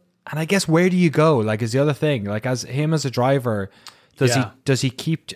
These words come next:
Speaker 1: surely if he was chasing a championship, if he's not gonna get a seat at Mercedes, and I don't know if Mercedes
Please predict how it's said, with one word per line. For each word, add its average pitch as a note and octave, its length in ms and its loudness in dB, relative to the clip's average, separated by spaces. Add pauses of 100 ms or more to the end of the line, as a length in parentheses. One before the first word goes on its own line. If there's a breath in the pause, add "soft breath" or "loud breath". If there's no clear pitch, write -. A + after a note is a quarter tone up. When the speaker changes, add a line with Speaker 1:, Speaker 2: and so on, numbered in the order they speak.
(100)
Speaker 1:
surely F3+ 460 4
if C#3+ 100 0
he D3 100 0
was C3 140 0
chasing C3 360 0
a A2 40 -2
championship, A2 760 -4
if - 100 -12
he's C3+ 160 -4
not D#3+ 160 -2
gonna E3+ 160 0
get C#3 160 0
a B2+ 40 -2
seat B2+ 400 -4
at G#2+ 380 -8 (420 soft breath)
Mercedes, A2+ 760 -2
and A#2 120 -10
I B2+ 100 -6
don't D#3 340 -2
know C3+ 200 2
if A#2 120 -6
Mercedes A2 800 -4